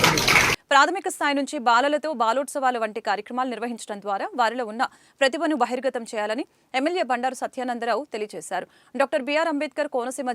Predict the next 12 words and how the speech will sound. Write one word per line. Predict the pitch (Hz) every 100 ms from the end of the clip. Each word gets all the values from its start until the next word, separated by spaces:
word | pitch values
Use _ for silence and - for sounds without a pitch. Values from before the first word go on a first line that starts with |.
| 233
జిల్లా | 226 262 247
కొత్తపేట | 220 247 233 226
నియోజకవర్గ | 208 226 - 220 202 208
పరిధిలోని | 196 196 220 240 359
మండల | 254 277 302
కేంద్రమైన | 262 233 233 247 240 - _ -
కొత్తపేట | 285 320 370 339 269
ప్రభుత్వ | 240 269 226
బాలుర | 220 226 247 -
ఉన్నత | 220 247 269
పాఠశాల | 226 214 226 214 - 196
ఆవరణలో | 208 240 240